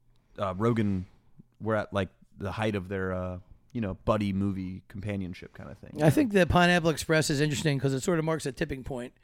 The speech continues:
Speaker 2: Um, stoner comedies are nothing new. They've been around forever. They've been around since Cheech and Chong in the seventies, which are some great ones, you know? Up in Smoke, Still Smoking, Next Movie,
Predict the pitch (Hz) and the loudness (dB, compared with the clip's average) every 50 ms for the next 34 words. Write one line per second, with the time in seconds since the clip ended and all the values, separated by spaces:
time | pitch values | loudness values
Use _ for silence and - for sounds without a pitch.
0 | _ - - - - - - _ _ _ 156 143 147 147 143 139 135 - - _ | _ -20 -20 -20 -20 -20 -20 _ _ _ -4 -4 -2 -2 -4 -6 -8 -10 -14 _
1 | - _ _ - _ _ - - - 196 202 202 170 196 190 185 175 175 165 160 | -20 _ _ -20 _ _ -2 2 4 6 6 6 6 6 4 4 4 2 0 2
2 | 156 160 156 160 165 139 165 156 160 160 151 143 147 143 147 151 151 151 147 147 | 0 0 0 0 0 0 0 0 0 0 0 0 -2 -2 -2 -2 -2 -2 -2 -4
3 | 127 147 165 156 147 143 135 135 - - - - - _ - 156 143 165 165 160 | -2 -2 -2 0 0 -2 -6 -6 -10 -14 -20 -20 -20 _ -10 -6 -4 -2 0 0
4 | 160 151 - 151 135 - - 170 151 156 151 120 165 156 151 143 139 139 131 - | 0 0 -2 -4 -4 -2 -2 -2 -2 -2 -2 0 0 0 2 0 -2 -6 -4 -2
5 | 160 151 143 127 123 123 - - - _ _ - - - - 170 160 - 190 151 | -2 -2 -2 -4 -8 -12 -14 -14 -16 _ _ -20 -20 -8 -4 -2 0 2 2 0
6 | - 151 127 135 165 170 165 139 127 131 120 139 - - - - 151 151 151 151 | 0 -2 -2 0 2 2 2 0 -6 -14 -18 -18 -18 -16 -16 -12 -6 -4 -2 0
7 | 147 147 147 - - - - - - _ _ _ 185 175 143 165 151 131 - 160 | 0 0 -2 -4 -8 -18 -20 -20 -20 _ _ _ -4 -2 -2 0 -4 -2 -2 0
8 | 160 156 151 - - - 175 156 - - 160 160 160 - 165 156 151 147 143 147 | -2 -2 -2 -2 -2 0 0 0 0 0 0 0 0 0 0 0 0 0 0 0
9 | 156 147 - 160 156 156 147 147 151 151 143 - | -2 -2 -2 -2 0 0 2 2 2 0 0 -2